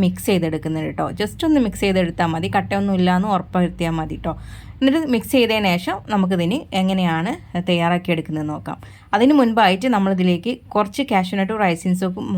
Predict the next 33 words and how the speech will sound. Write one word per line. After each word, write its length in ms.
വറുത്തത് 420
ആവശ്യമുണ്ട്. 420
അപ്പോൾ 160
അതൊന്ന് 340
നമ്മൾ 180
ഈ 40
പാത്രത്തിൽ 460
തന്നെ 180
വറുത്തെടുക്കുകയാണ് 640
ചെയ്യുന്നത്. 400
അപ്പോൾ 220
ഞാനിവിടെ 360
ഒരു 80
അര 100
ടേബിൾ 280
സ്പൂണോളം 400
നെയ്യ് 260
ഒഴിച്ചിട്ടുണ്ട്. 520
ഇനി 160
നമുക്ക് 280
ഇതിലേക്ക് 500
കാഷ്യൂ 380
നട്ടും 240
റൈസിൻസും 580
ഇട്ട് 200
വറുത്തെടുക്കാം. 580
ഇവിടെ 260
ഞാൻ 200
ഏകദേശം 360
ഒരു 60
നാല് 300
ടേബിൾ 320
സ്പൂണോളം 480